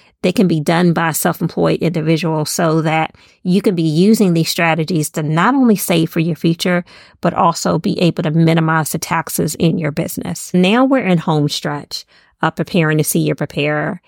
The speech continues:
and just being ready for the tax season. And I'm gonna talk about step number six in my guide, which is understanding upcoming tax dates. Like, this is something that as a business owner,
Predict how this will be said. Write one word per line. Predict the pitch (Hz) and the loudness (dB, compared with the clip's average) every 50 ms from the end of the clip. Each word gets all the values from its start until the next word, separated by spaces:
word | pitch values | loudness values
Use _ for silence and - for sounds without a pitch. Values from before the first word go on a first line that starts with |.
| _ _ _ _ - | _ _ _ _ 0
and | 220 220 226 | 2 4 4
just | 254 277 277 - - | 4 2 0 -2 -4
being | 339 330 349 285 185 | -4 -2 0 0 0
ready | 165 151 147 156 165 165 | 2 2 2 2 2 0
for | - - 165 | 0 -2 -2
the | - 165 | -4 -4
tax | - - 156 147 151 - - | -4 -6 -6 -6 -6 -6 -6
season. | 175 170 165 156 - 160 151 - 131 - - _ | -6 -4 -6 -6 -6 -8 -8 -10 -10 -14 -10 _
And | - 156 160 | -2 0 0
I'm | 196 262 | 2 2
gonna | 311 311 294 262 | 4 4 4 2
talk | 262 240 226 220 - | 2 2 0 0 0
about | 190 175 135 139 | -2 -2 -2 -2
step | - - - 160 160 - | -4 -2 -2 -2 -2 -2
number | 185 160 151 151 143 139 | -4 -4 -4 -4 -6 -8
six | - - - 165 - - | -8 -8 -8 -8 -6 -8
in | 165 170 - | -8 -8 -8
my | - | -6
guide, | 156 - 160 - - - - 170 - - - - - - _ _ | -6 -4 -4 -4 -4 -6 -6 -8 -10 -12 -20 -20 -20 -20 _ _
which | - 208 180 - - | 0 0 0 2 2
is | - 156 - - - _ | 0 0 -2 -4 -4 _
understanding | 185 175 175 175 185 175 - - - 170 160 156 156 151 - - | 0 2 2 2 2 0 0 0 0 0 0 2 2 0 0 -2
upcoming | 156 156 156 - - - 160 156 160 160 | -2 -4 -4 -4 -6 -4 -2 -2 -2 -4
tax | - - - 156 147 147 - - - | -6 -6 -6 -6 -6 -6 -10 -10 -8
dates. | - - - - - - - - - _ _ _ - - - - - - _ _ | -8 -8 -8 -10 -12 -12 -12 -12 -12 _ _ _ -20 -20 -20 -20 -20 -20 _ _
Like, | 226 170 160 160 - | -2 -2 -2 -2 -2
this | 170 143 147 202 262 - - | -2 0 0 0 2 2 0
is | 339 - | -2 0
something | - 226 202 185 190 180 170 165 | 0 -2 -2 0 -2 -2 -2 -2
that | 180 160 156 156 - - - | -2 -2 -2 -2 -4 -6 -6
as | - 175 151 - | -4 -4 -2 -4
a | 151 | -4
business | 139 - 165 151 - 165 156 - | -4 -4 -4 -4 -4 -6 -6 -6
owner, | - 165 151 151 160 156 156 160 175 | -6 -6 -4 -4 -4 -6 -6 -6 -8